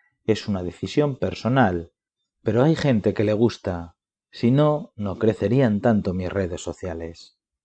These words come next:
En su cuenta de Instagram comparte selfies y momentos en el gimnasio, pues si algo la ha caracterizado a través de los años, es su disciplina cuando se trata del ejercicio.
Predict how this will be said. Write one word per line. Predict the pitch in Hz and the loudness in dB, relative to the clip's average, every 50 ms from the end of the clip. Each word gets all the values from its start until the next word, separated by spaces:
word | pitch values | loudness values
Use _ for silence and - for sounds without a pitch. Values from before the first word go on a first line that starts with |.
| _ _ _ _ _ _ _ _ _ _ _ _ _ _ _ _ _ _ | _ _ _ _ _ _ _ _ _ _ _ _ _ _ _ _ _ _
En | - 123 123 | -2 2 4
su | 156 147 | 4 4
cuenta | - - 156 143 131 135 127 | 6 6 4 6 6 6 6
de | 127 | 6
Instagram | 127 117 - - 120 110 131 135 139 135 127 | 4 0 2 2 2 4 4 4 2 2 0
comparte | 117 - 104 98 101 - - 139 139 135 131 - 135 127 | 0 0 0 0 0 2 4 4 4 4 4 2 0 0
selfies | - - 95 87 78 - - 95 85 - - - | 2 0 0 0 -2 -6 -6 -8 -6 -8 -8 -10
y | - 110 | -8 -6
momentos | 98 98 98 98 107 110 110 104 101 110 101 - - | -4 -4 -2 -2 0 0 -2 0 0 -2 -2 0 -2
en | 101 98 | -2 -2
el | 95 95 | -2 -4
gimnasio, | 92 - 104 101 98 101 98 87 - - - 87 85 82 82 82 _ _ _ _ _ _ _ _ _ _ _ _ _ _ | -4 -4 -2 -2 0 0 -2 -2 -4 -6 -8 -8 -8 -8 -10 -14 _ _ _ _ _ _ _ _ _ _ _ _ _ _
pues | - 107 101 - - | 0 0 2 2 2
si | - 98 90 | 2 2 2
algo | 95 113 113 107 - 95 92 87 82 85 87 85 | 4 4 2 2 0 -2 -2 -4 -4 -6 -10 -10
la | 98 92 92 92 | -4 -2 0 0
ha | 95 - | 0 0
caracterizado | 98 92 85 82 - - 95 120 127 - - 143 110 101 92 | 0 -2 -2 -2 -4 -4 -2 -2 2 4 4 4 6 4 2
a | 87 | -2
través | - 90 92 87 95 95 87 82 - | -2 -4 -4 -2 -2 -2 -2 -4 -6
de | 92 | -6
los | 87 87 87 - - | -6 -6 -6 -2 0
años, | 135 131 117 107 104 101 98 95 - - _ _ _ _ _ _ _ _ _ | 0 0 2 0 -2 -2 -4 -6 -10 -14 _ _ _ _ _ _ _ _ _
es | - 107 - | -4 -4 0
su | - 120 107 | 0 0 2
disciplina | 98 101 92 - - 104 - - 143 143 123 101 90 90 87 85 - _ _ _ _ - | 2 0 -2 -2 -4 -6 -2 0 0 2 2 0 -2 -4 -8 -10 -14 _ _ _ _ -4
cuando | - 107 104 104 104 101 | 0 2 4 4 4 2
se | - - 95 | 0 -2 -2
trata | - - 123 123 - 120 | 2 2 2 4 4 4
del | 117 117 110 | 4 4 4
ejercicio. | 107 - - 107 87 - - 85 82 - - 85 87 85 80 - | 2 0 0 -2 -2 -4 -6 -12 -12 -10 -12 -12 -12 -12 -16 -20